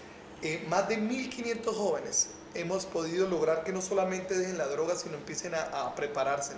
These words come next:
a terminar su bachillerato, a estudiar. Eso fue lo que nos llevó a conocernos en Bucaramanga. Eso fue lo que nos llevó hace ocho años al Consejo a hacer un trabajo arduo, por lo más importante que la gente.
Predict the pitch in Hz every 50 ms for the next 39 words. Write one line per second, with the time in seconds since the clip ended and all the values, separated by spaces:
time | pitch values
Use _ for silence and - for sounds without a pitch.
0 | - - 135 - 156 147 147 147 147 147 143 - - 165 160 147 - - - 143
1 | 135 131 135 139 - - 120 113 - - - 143 147 147 143 - - - - -
2 | - - - - - - - - - 254 269 277 - - 196 - - 180 180 185
3 | - 190 165 156 147 147 147 147 156 170 165 - 185 160 151 - - 151 151 165
4 | 170 165 156 - - - 127 123 117 120 120 120 120 - - - - - - -
5 | - - - 165 160 - 185 180 - 180 185 180 - 165 151 143 147 143 143 151
6 | 151 - - 175 - - - 190 170 170 170 170 170 170 156 156 - 131 131 -
7 | 147 160 170 165 - 175 156 165 160 160 156 156 160 160 165 - - 160 170 180
8 | 180 - 160 170 165 160 - - - - - - - - - - - - - -
9 | - 180 170 165 165 175 185 185 - 233 202 - 202 - - 190 175 170 - -
10 | - - 160 156 151 156 160 156 139 - -